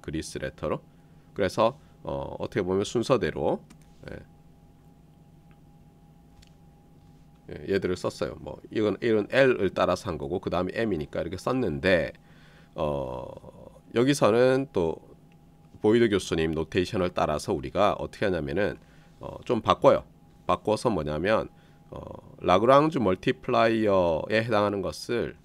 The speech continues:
어, 또 뮤라고 써놨네요. 제가 버릇이 돼가지고 뉴로 써요. 뉴. 알겠어요? 그러니까 이게 이퀄리티와 관련된 거예요. 람다과 이니퀄리티와 관련된 거고. 그래서 이게 좀, 어,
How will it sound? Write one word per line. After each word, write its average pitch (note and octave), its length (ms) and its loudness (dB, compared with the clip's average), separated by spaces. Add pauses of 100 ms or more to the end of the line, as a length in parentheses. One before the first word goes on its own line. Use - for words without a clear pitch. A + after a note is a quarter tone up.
(260)
어, - 80 -20 (160)
또 - 140 -14 (300)
뮤라고 F2 300 -6
써놨네요. D2 360 -16
제가 - 180 -18
버릇이 D2+ 300 -10
돼가지고 D#2+ 520 -14
뉴로 G#2+ 500 -2
써요. - 280 -14
뉴. D2 160 -8 (360)
알겠어요? C#2 320 -8 (280)
그러니까 - 160 -16
이게 D#3 380 -2 (720)
이퀄리티와 C3 680 0
관련된 C#2 440 -8
거예요. - 180 -16 (1300)
람다과 A#2+ 640 0 (280)
이니퀄리티와 F#2+ 720 -2
관련된 C2 420 -10
거고. D2 220 -20
그래서 A2+ 240 -6
이게 C3 140 0
좀, C3+ 360 -4
어, G1+ 480 -4